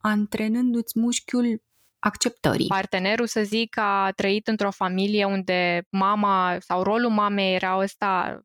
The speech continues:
Speaker 2: de a avea grijă de casă, de familie, de copil. Și rolul tatălui era cel în care, uh, era providerul, uh, avea grijă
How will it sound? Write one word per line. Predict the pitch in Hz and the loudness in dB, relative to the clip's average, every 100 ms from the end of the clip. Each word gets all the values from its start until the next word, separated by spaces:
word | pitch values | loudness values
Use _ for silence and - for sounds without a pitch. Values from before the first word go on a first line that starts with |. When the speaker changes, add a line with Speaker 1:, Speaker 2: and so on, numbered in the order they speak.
| _ - | _ -4
Speaker 2:
de | 202 | 0
a | 190 180 | 2 0
avea | 180 196 208 | 0 0 -2
grijă | 208 214 208 | 0 0 0
de | 196 | -2
casă, | - 190 185 190 190 | -4 -2 -2 -2 -6
de | 175 | -4
familie, | 180 180 180 185 190 185 175 | -4 -4 -2 -2 0 0 -2
de | 170 | -2
copil. | - 165 _ 170 180 277 - _ _ _ _ _ _ | -6 -10 _ -8 -6 -6 -12 _ _ _ _ _ _
Și | - - | -6 0
rolul | 233 262 269 | 2 2 0
tatălui | - 226 269 269 254 247 | 0 -2 0 0 0 2
era | 240 233 240 | 2 2 0
cel | - - 247 | 0 0 2
în | 247 220 | 0 -2
care, | 214 220 240 240 233 233 226 220 - | -2 0 2 2 2 2 2 0 -2
uh, | 214 208 202 | -2 0 2
era | 202 214 214 | 2 2 0
providerul, | - 175 175 226 247 226 226 220 214 214 214 | -2 -4 0 0 0 2 0 2 2 2 2
uh, | 208 - 196 | 0 -2 0
avea | 185 190 196 196 | 0 0 -2 0
grijă | 196 202 196 | 0 0 2